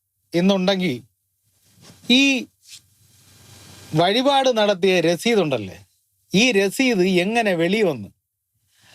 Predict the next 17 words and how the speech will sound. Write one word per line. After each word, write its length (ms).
അത് 100
മോഹൻലാൽ 520
മനഃപൂർവ്വം 640
വെളിയിൽ 440
ഇട്ടതാണോ, 520
കൂടെയുള്ളവർ 640
ഇട്ടതാണോ, 500
അതോ 140
ഇനി 120
ദേവസ്വം 440
ബോർഡുകാരെ 520
ഒരു 160
പബ്ലിസിറ്റി, 520
പബ്ലിസിറ്റിക്ക് 580
വേണ്ടി, 240
ആ, 20
ഇട്ടതാണോ 480